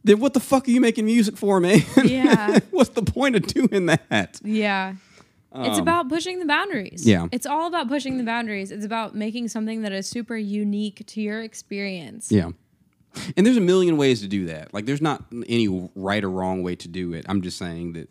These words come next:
Speaker 1: that, that so much of the ethos in the music that we make is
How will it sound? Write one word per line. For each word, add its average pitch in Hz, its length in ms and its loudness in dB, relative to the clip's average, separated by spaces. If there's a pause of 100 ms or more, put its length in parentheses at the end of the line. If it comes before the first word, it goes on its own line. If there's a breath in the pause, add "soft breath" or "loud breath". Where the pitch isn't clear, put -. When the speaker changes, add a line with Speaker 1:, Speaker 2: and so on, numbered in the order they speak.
Speaker 1:
that, 87 200 -8
that 92 140 -8
so 107 200 -2
much 95 240 -4
of 87 60 -10
the 85 180 -8
ethos 87 340 -8
in 87 60 -6
the 82 60 -6
music 85 280 -8
that 65 80 -12
we 92 160 -6
make 85 320 -8
is 82 320 -14